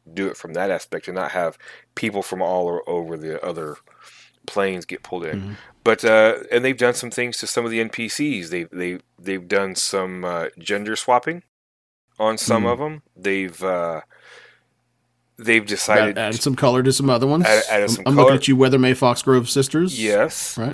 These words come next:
Speaker 2: which is
Speaker 1: Um,
Speaker 2: awesome.
Speaker 1: Yeah, and they've got, uh, Jander Sunstar, which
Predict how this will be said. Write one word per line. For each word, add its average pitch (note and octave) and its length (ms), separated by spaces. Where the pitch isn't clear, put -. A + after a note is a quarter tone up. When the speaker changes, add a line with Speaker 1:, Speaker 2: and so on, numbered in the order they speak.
Speaker 2:
which F#2+ 120
is F2+ 60
Speaker 1:
Um, A2 60
Speaker 2:
awesome. C#3 420
Speaker 1:
Yeah, A2+ 300
and A#2+ 480
they've G#2 280
got, F#2+ 340
uh, F2+ 220
Jander G#2 380
Sunstar, G2 580
which F2 240